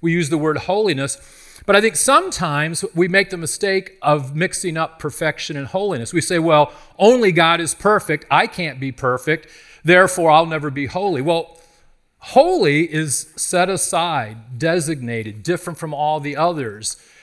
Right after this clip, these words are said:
God is holy. He's not like anything or anyone else. The Holy Bible.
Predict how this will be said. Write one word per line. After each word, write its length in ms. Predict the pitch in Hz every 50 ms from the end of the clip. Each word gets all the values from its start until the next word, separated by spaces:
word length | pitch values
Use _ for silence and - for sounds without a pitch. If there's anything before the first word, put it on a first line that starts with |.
| _ _
God 280 | - 165 165 175 180 180
is 160 | 185 - -
holy. 380 | - 185 196 202 185 160 123 107
He's 200 | 160 180 135 156
not 260 | 170 170 170 160 151
like 300 | 160 165 160 156 - -
anything 480 | 160 170 175 170 151 - 175 175 165
or 80 | 160 156
anyone 320 | 160 165 160 156 151 156
else. 220 | 160 165 139 - - - -
The 140 | 139 151 139
Holy 580 | - - - 185 185 185 185 185 185 175 170
Bible. 640 | 147 127 170 165 170 180 185 175 139 127 98 85 -